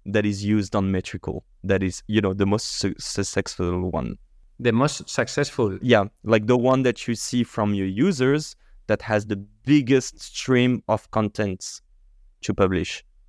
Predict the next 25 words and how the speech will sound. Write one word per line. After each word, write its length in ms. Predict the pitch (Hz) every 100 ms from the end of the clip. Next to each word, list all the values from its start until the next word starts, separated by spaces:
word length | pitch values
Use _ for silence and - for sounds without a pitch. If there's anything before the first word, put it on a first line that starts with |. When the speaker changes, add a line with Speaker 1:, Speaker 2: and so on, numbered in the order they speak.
| _ _ _ -
Speaker 2:
Well, 360 | 127 131 131 123
we 120 | 135
have, 380 | 139 175 185 - - -
uh, 460 | 127 120 113 107 107 _ _
you 140 | 143
know, 120 | 127 151
we 100 | 131
have 220 | 160 147
around 320 | 123 117 113
one 220 | 113 113
point 260 | 110 110 107
seven 280 | 110 104 101
million 240 | 104 101
of 120 | 101
users. 320 | 101 117 104 -
So, 340 | 110 104 - -
uh, 560 | 113 110 107 104 104 104 - - - _ - -
but, 260 | 113 117 - - - -
um, 480 | 127 117 113 110 110 - _ -
for 80 |
example, 280 | 117 135 120
the, 180 | 113 113 117
the 120 | 117
ones 360 | 113 135 160 -
that 200 | 147